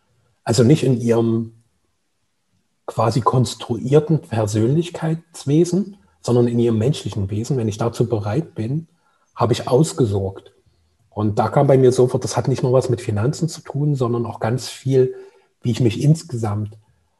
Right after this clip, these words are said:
erfüllt und genährt im Leben fühle. Weil in unserer Gesellschaft gibt's diese ganz merkwürdige Verknüpfung, dass es unmittelbar mit Geld zu tun hat. Und sowohl du als auch ich, wir haben in unserem Leben einige Menschen kennenlernen dürfen,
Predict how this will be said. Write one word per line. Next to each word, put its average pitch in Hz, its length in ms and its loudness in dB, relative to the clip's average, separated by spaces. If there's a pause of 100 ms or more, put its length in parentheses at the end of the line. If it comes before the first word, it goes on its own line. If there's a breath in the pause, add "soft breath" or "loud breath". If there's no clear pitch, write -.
erfüllt 135 680 0
und 104 140 -6
genährt 110 420 -2
im 107 100 2
Leben 113 280 0
fühle. 104 440 -10 (680)
Weil 107 140 2
in 113 100 4
unserer 123 240 4
Gesellschaft 117 500 -2
gibt's - 200 -6
diese 117 200 -2
ganz 151 300 0
merkwürdige 120 520 0
Verknüpfung, 123 520 -2
dass 104 180 -6
es 110 100 -10
unmittelbar 127 560 2
mit 113 180 -2
Geld 147 220 0
zu - 120 -14
tun 104 320 -8
hat. 98 180 -12 (580 soft breath)
Und 117 80 0
sowohl 113 300 6
du 131 180 2
als 135 220 -2
auch 107 120 -6
ich, - 300 -2
wir 104 120 -6
haben 123 320 -4
in 110 100 -4
unserem 123 240 2
Leben 117 200 2
einige 127 300 0
Menschen 127 300 -2
kennenlernen 131 640 -4
dürfen, 131 360 0